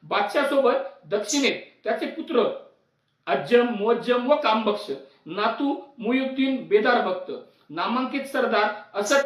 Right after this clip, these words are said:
खान, जुल्फिकार खान, शहाबुद्दीन खान, रुहुल्ला खान, हसन अली खान, दाऊद खान, तरबियत खान असा सेनापतींचा प्रचंड ताफाच होता.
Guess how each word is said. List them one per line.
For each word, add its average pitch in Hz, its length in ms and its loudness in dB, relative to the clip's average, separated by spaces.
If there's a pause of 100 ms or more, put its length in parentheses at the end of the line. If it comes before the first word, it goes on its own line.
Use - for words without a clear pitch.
खान, 180 180 -2 (260)
जुल्फिकार 294 540 -2
खान, 202 180 0 (360)
शहाबुद्दीन 247 520 2
खान, 233 280 -2 (260)
रुहुल्ला 269 500 2
खान, 226 180 2 (340)
हसन 277 280 2
अली 269 180 0
खान, 240 260 0 (260)
दाऊद 180 340 2 (120)
खान, 220 220 0 (300)
तरबियत 269 360 2 (100)
खान 160 180 0 (340)
असा - 160 0
सेनापतींचा 262 800 -2
प्रचंड 277 640 0
ताफाच 262 500 -2
होता. - 280 -6